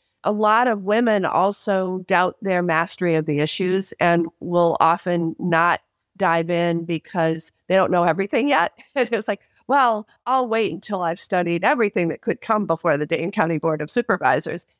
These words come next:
And sometimes our male counterparts just, you know, "Oh, I'll wing it. I'll be fine." <laughs> So, so I would also, as a young woman, say, you do not have to know everything. You have to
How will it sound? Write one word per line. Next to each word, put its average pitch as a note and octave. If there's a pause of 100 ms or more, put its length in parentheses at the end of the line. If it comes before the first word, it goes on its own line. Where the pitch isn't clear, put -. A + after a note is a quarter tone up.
And B3+
sometimes -
our F4+
male G3+
counterparts A#3 (320)
just, - (680)
you E4
know, G#3
"Oh, F4
I'll C#4+
wing A3
it. C#3
I'll C#4
be D4
fine." C4+ (120)
<laughs> F4 (640)
So, E4 (160)
so C#4
I C#4+
would D#4+
also, B3+ (100)
as G#3
a G3
young F#3
woman, A3+
say, F#3+
you A#3 (140)
do D#4
not B3+
have -
to F#3
know D#3
everything. E3
You G3+
have G#3+
to G#3+